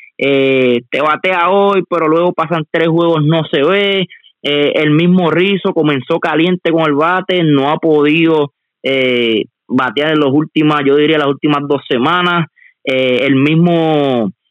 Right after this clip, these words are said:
eh, Galo no ha sido lo que se esperaba para este equipo. Eh, Boy,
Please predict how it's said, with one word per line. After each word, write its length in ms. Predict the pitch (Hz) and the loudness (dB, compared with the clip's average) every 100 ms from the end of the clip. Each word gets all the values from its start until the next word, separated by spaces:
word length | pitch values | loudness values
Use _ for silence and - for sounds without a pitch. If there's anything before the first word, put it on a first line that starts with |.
| _ | _
eh, 260 | - 139 131 | -4 -2 0
Galo 460 | 107 127 180 208 208 180 | 0 -2 0 -2 -4 -6
no 140 | 147 | -8
ha 60 | 135 | -4
sido 240 | 165 165 160 | 0 0 2
lo 120 | 151 | -2
que 120 | 143 | -4
se 100 | 151 | -6
esperaba 540 | 135 - 120 127 151 147 | -8 -6 -2 0 -2 -2
para 220 | 135 131 | -2 -4
este 200 | - 113 | -4 -4
equipo. 680 | 113 165 190 - 175 170 156 _ _ | 0 0 0 0 0 0 -2 _ _
Eh, 280 | - 127 127 | -6 -2 0
Boy, 680 | 117 120 147 214 208 202 185 | -2 -2 0 0 0 -4 -8